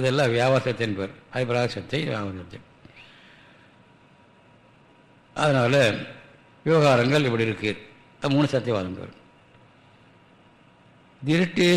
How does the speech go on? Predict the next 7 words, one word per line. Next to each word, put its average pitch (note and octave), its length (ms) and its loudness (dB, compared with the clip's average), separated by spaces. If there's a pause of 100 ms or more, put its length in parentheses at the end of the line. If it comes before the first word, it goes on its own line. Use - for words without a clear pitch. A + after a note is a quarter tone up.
சிருட்டி D#3+ 360 0 (160)
பட்சத்தில் C3+ 540 2 (160)
இப்போ B2+ 160 0
அது B2+ 160 0
சொல்றார். A#2 320 2 (1300)
சகல C#3+ 300 2 (220)
அனாத்ம E3 380 2